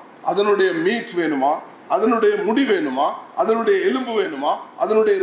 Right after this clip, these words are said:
ரத்தம் வேணுமா, அதனுடைய எல்-, தோல் வேணுமா, இது எல்லாமே இன்றைக்கு உலகத்துல ஒவ்வொரு பதார்த்தமாக அது உருவாக்கப்பட்டு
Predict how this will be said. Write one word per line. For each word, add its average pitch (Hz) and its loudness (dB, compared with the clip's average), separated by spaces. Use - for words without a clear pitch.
ரத்தம் 277 -2
வேணுமா, 156 -4
அதனுடைய 226 0
எல்-, 208 -8
தோல் 269 2
வேணுமா, 180 -2
இது 208 0
எல்லாமே 247 0
இன்றைக்கு 214 -6
உலகத்துல 208 -4
ஒவ்வொரு 247 0
பதார்த்தமாக 220 2
அது 180 0
உருவாக்கப்பட்டு 220 -2